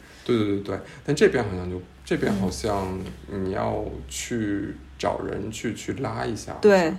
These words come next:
Speaker 1: 因为，对，因为这边好像，我不知道这边有没有这个，就叫什么回收券，有没有贴在那里，
Speaker 2: 没有。
Speaker 1: 就没有，是不是？对，对，对，
Speaker 2: 嗯。
Speaker 1: 我觉得这个就特别不方便。
Speaker 2: 对，你要不然就是给那边人打电话，然后叫他们来拉，或者是自己拉过去。
Speaker 1: 嗯。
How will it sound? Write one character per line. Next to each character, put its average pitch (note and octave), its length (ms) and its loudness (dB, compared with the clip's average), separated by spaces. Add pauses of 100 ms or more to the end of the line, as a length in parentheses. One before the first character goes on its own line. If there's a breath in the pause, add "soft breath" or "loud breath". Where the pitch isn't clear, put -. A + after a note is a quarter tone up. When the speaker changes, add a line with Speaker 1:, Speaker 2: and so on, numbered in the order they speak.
Speaker 1:
因 G#2+ 80 -6
为， A2 200 -4 (680 loud breath)
对， F#2+ 200 0
因 A#2 100 2
为 C3 100 2
这 C#3 140 4
边 B2 160 2
好 A#2 120 -6
像， G2 380 0
我 G#2+ 120 2
不 C#3+ 100 0
知 F#3 80 2
道 G#3+ 100 6
这 C3 120 0
边 C3 160 0
有 G#2+ 60 -2
没 G2 120 -2
有 G2+ 100 2
这 G2 140 -6
个， - 140 -2 (120)
就 - 120 -6
叫 G2 60 0
什 F#2 40 -2
么 G2 80 -2
回 F#2+ 160 -2
收 A#2 200 -2
券， A2+ 300 0
有 G2 60 -4
没 G2 120 0
有 F#2+ 60 0
贴 F#3+ 240 6
在 F3 120 4
那 F#2 100 2
里， F#2 60 0
Speaker 2:
没 F#2 40 -2
有。 F#2 60 -4
Speaker 1:
就 G#2 160 -6 (140)
没 F#2+ 160 -2
有， F#2 200 0
是 - 140 -8
不 F#2 100 -12
是？ E2 120 -8
对， F2+ 180 -6
对， F#2+ 120 -2
对， F#2+ 100 2
Speaker 2:
嗯。 - 40 0
Speaker 1:
我 G2 40 0
觉 F#2+ 60 2
得 G#2 60 4
这 C#3+ 100 4
个 C3 60 6
就 G#2+ 120 2
特 - 140 -4
别 G2 120 2
不 - 100 -10
方 - 200 -14 (100)
便。 - 120 -16 (280)
Speaker 2:
对， F#3+ 280 0 (240 loud breath)
你 G#3 120 6
要 B3 140 8
不 C4 60 6
然 A#3 180 10
就 B3 100 2
是 A#3 140 2
给 E3 380 4
那 G3+ 140 0
边 G#3+ 100 2
人 G#3+ 80 2
打 E3+ 120 2
电 E3 160 -2
话， G3+ 240 2
然 E3 80 4
后 E3 60 0
叫 F#3 100 0
他 G3+ 80 2
们 G3 120 2
来 E3 180 2
拉， F#3+ 320 2
或 G3+ 180 2
者 F#3 60 4
是 F#3+ 60 0
自 G3+ 180 -2
己 D#3+ 120 0
拉 F3 220 4
过 F#3 160 2
去。 A#2+ 200 -4
Speaker 1:
嗯。 F#2+ 140 -8